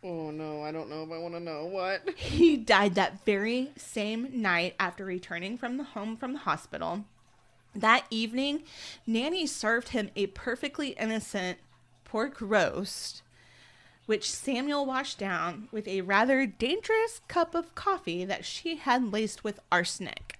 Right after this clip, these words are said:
Speaker 1: Oh my gosh.
Speaker 2: He died immediately.
Speaker 1: Oh my gosh.
Speaker 2: All right. So I'm actually going to leave it there.
Speaker 1: <gasps> What? What?
Speaker 2: And next week, we'll get into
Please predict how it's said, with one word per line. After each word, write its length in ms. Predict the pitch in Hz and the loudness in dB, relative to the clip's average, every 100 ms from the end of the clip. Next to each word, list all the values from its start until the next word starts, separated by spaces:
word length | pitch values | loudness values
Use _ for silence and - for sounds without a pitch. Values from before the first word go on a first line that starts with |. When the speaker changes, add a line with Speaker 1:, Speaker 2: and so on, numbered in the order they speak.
| - | -10
Speaker 1:
Oh 240 | 165 156 | -6 -6
my 180 | 151 135 135 | -6 -8 -10
gosh. 420 | 139 131 131 131 131 | -10 -10 -8 -10 -8
Speaker 2:
He 420 | - 302 339 370 359 - | 2 4 4 2 -2 0
died 420 | 247 233 233 220 - | 6 8 8 4 0
immediately. 1000 | 202 196 190 190 170 156 - - - 214 - - | 0 0 0 -2 -2 -4 -4 -6 -10 -14 -12 -2
Speaker 1:
Oh 260 | 180 175 | 2 2
my 220 | 170 151 | 2 -2
gosh. 500 | 143 147 123 139 160 - - - _ | -4 -4 -2 -2 -4 -8 -20 -20 _
Speaker 2:
All 100 | 196 | 2
right. 260 | 196 170 - - _ | 4 2 -2 -8 _
So 380 | - 220 190 - - | -2 4 4 4 6
I'm 200 | 262 330 | 6 6
actually 500 | 254 214 - 226 226 | 4 4 0 0 0
going 260 | 214 196 | 0 0
to 100 | 180 | -2
leave 200 | 190 190 | -4 -2
it 120 | 254 - | -2 2
there. 320 | 170 185 226 - _ - | 4 2 -2 -12 _ -6
Speaker 1:
<gasps> 100 | 440 370 - - | -6 -6 -12 2
What? 240 | 247 320 | 6 6
What? 240 | 240 - - - 226 | 8 6 6 -4 -6
Speaker 2:
And 240 | - 214 208 | -2 0 0
next 340 | 214 - - | 0 -2 -6
week, 380 | 302 311 311 - - _ | -4 -4 -4 -10 -12 _
we'll 140 | 247 233 | 2 4
get 180 | 240 233 | 6 6
into 800 | 233 226 - 240 208 202 190 | 4 0 -6 -4 -2 -2 -4